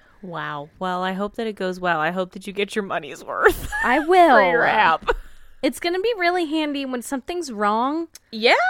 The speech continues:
Speaker 2: and I need to talk to a real botanist.
Speaker 1: You can
Speaker 2: I'll have one.
Speaker 1: You could video chat with a botanist, or
Speaker 2: I don't
Speaker 1: just,
Speaker 2: know if
Speaker 1: like,
Speaker 2: I can video
Speaker 1: or
Speaker 2: chat.
Speaker 1: you
Speaker 2: I
Speaker 1: just,
Speaker 2: think
Speaker 1: like,
Speaker 2: I can, like,
Speaker 1: help
Speaker 2: send
Speaker 1: desk
Speaker 2: pics.
Speaker 1: hel-, yeah.
Speaker 2: My
Speaker 1: Wow.
Speaker 2: Geek Squad for plants.
Speaker 1: Wow.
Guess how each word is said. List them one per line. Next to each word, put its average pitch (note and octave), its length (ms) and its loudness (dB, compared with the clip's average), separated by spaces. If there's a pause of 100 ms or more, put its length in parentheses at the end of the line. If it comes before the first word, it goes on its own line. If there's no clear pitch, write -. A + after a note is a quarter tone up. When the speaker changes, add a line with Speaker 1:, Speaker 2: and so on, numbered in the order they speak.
(120)
Speaker 2:
and C#4+ 180 2
I D4+ 120 2
need D4 200 0
to E4 80 0
talk D4+ 280 2
to F#4 140 4
a F#4+ 80 4
real B3+ 320 4
botanist. D4 1160 0
Speaker 1:
You C4+ 180 4
can D#4+ 140 4
Speaker 2:
I'll C#4+ 140 6
have C#5 340 2
one. A#3+ 500 2
Speaker 1:
You A3+ 120 -4
could G3+ 180 -2
video F#3+ 400 2
chat A#3 340 2
with A3 100 -4
a G3+ 80 -2
botanist, A#3 920 -2
or - 60 -2
Speaker 2:
I - 20 0
don't F4+ 80 -2
Speaker 1:
just, A4+ 80 0
Speaker 2:
know B3 80 4
if G3+ 80 -2
Speaker 1:
like, G#3 80 -2
Speaker 2:
I D3+ 100 -6
can - 120 -14
video F3 500 -2
Speaker 1:
or - 20 -14
Speaker 2:
chat. - 240 -4
Speaker 1:
you - 60 2 (100)
Speaker 2:
I A#3+ 60 8
Speaker 1:
just, B3+ 80 4
Speaker 2:
think C#4+ 120 0
Speaker 1:
like, C4+ 120 4
Speaker 2:
I - 20 -8
can, B3 180 -4
like, G3 360 -2
Speaker 1:
help F#3 260 -2
Speaker 2:
send B3 220 4
Speaker 1:
desk D#3 100 -6
Speaker 2:
pics. F3 440 -2
Speaker 1:
hel-, E3+ 120 -6
yeah. A#2 340 -6 (920)
Speaker 2:
My A#3 140 0
Speaker 1:
Wow. G#3 220 0
Speaker 2:
Geek D3 80 -6
Squad G#3 380 0
for E3+ 120 -6
plants. D#3 560 -10
Speaker 1:
Wow. D#3+ 1040 -4